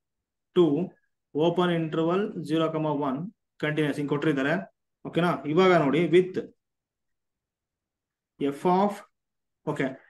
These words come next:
there exist a onto mapping, there exist a onto mapping from F from closed interval zero comma one to continuous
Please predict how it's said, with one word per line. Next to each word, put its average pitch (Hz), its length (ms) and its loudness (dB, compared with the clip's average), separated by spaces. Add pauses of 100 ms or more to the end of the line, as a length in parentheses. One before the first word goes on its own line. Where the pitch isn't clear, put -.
(340)
there 151 180 2
exist 196 300 2
a - 20 4 (120)
onto 185 240 2 (100)
mapping, 151 320 -2 (1080)
there 143 140 -2
exist 160 260 -2
a 170 100 4
onto 170 260 4
mapping 147 280 0 (840)
from - 200 4 (1400)
F 151 280 0
from 160 180 2 (200)
closed 180 340 6
interval 180 320 4 (100)
zero 170 200 2
comma 165 260 -2
one 160 100 -4 (120)
to 190 60 2 (100)
continuous 160 500 -4